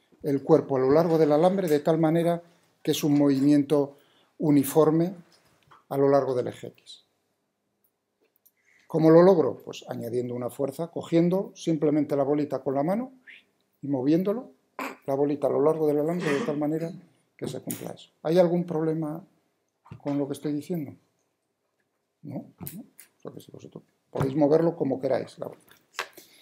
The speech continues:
Por supuesto, si esto es así, y va a ser t cuadrado. Otra vez, cuidado,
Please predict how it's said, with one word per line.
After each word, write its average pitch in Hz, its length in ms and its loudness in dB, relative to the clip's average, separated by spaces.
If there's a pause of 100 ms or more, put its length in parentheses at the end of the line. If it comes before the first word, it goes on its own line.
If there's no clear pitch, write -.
(300)
Por 151 120 0
supuesto, 139 460 0
si 139 140 -4
esto 147 180 -4
es 143 80 -2
así, 156 400 -2
y 139 300 2 (360)
va 127 120 -4
a 120 40 -6
ser 123 320 -6 (160)
t - 140 -12
cuadrado. - 400 -18 (920)
Otra 151 300 2
vez, 160 260 4
cuidado, 135 580 0